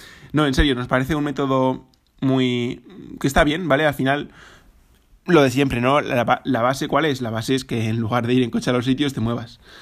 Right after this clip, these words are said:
Que luego de ahí le puedes dar un poco más de intensidad, pues perfecto. Eh, ¿la base cuál es? Que en lugar de coger el ascensor, subas por las escaleras. ¿Que te apetece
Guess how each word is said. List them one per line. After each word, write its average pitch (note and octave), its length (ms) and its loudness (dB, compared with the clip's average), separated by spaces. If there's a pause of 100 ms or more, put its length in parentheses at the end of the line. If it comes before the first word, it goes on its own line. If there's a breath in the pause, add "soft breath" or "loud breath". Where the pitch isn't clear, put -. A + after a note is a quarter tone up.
(220 loud breath)
Que A#2 180 -2
luego C#3+ 300 0
de D3 60 0
ahí D3+ 180 2
le A#2+ 80 0
puedes C3 160 0
dar C#3+ 120 0
un C#3+ 60 0
poco C#3 140 -2
más C#3 140 0
de C3+ 60 -2
intensidad, C3+ 580 -2
pues A2 180 -4
perfecto. G#2+ 460 -6 (640 loud breath)
Eh, - 520 -8 (640)
¿la C3+ 140 0
base C#3 200 0
cuál D#3+ 200 2
es? C#3+ 140 -2
Que B2 100 -2
en A2+ 40 0
lugar A#2+ 220 -2
de C3 140 0
coger C3+ 240 0
el B2+ 60 0
ascensor, C3 340 -4
subas C3+ 240 0
por A2 140 -4
las G#2 160 -2
escaleras. A2+ 540 -6 (580 soft breath)
¿Que B2 360 0
te B2+ 80 -2
apetece C#3+ 960 -4